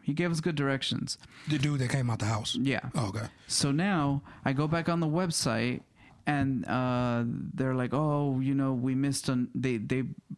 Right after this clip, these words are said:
Speaker 1: wrote the address out, but they missed a number. So the fucking place we were supposed to go is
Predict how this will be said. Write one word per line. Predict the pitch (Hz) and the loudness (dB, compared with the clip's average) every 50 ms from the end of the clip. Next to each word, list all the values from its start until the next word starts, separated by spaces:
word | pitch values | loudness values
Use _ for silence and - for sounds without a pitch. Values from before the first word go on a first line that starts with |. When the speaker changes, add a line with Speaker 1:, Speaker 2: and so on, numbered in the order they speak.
| _ - | _ -2
Speaker 1:
wrote | 156 156 175 185 - | 0 0 0 0 0
the | - 160 147 - | 0 -2 0 0
address | - 147 156 160 160 147 139 123 - - | 0 0 0 0 0 0 0 0 0 0
out, | 117 110 107 110 123 147 - - - _ _ - - - - - - - - _ _ _ _ _ - | 0 0 0 0 0 -2 -4 -8 -14 _ _ -20 -20 -20 -20 -20 -20 -20 -20 _ _ _ _ _ -4
but | 135 123 | -4 0
they | - 131 123 | 0 2 2
missed | 127 131 143 147 143 - - - | 2 2 2 2 2 0 0 2
a | 135 131 | 2 2
number. | 127 127 135 139 139 123 - 76 - - 143 - _ _ _ _ _ _ _ - - - - - - - - - _ _ _ _ _ _ _ _ _ _ - | 2 4 2 2 2 2 0 0 -2 -4 -6 -8 _ _ _ _ _ _ _ -20 -20 -20 -20 -20 -20 -20 -20 -20 _ _ _ _ _ _ _ _ _ _ -6
So | - - - 147 139 139 139 135 135 131 120 - - | -2 0 2 2 4 4 2 2 2 2 0 -2 -2
the | - 120 139 | 0 0 0
fucking | 135 - 175 180 - 180 165 151 | 0 2 0 0 2 2 0 2
place | - 170 170 170 156 - 160 | 2 2 0 0 0 0 2
we | 151 | 2
were | 147 151 143 | 2 2 2
supposed | 123 127 131 135 139 131 - - | 0 0 0 2 0 0 0 0
to | 120 | 0
go | 120 139 156 165 151 135 123 120 - | 2 2 2 2 2 2 2 2 0
is | - 110 127 | 0 0 0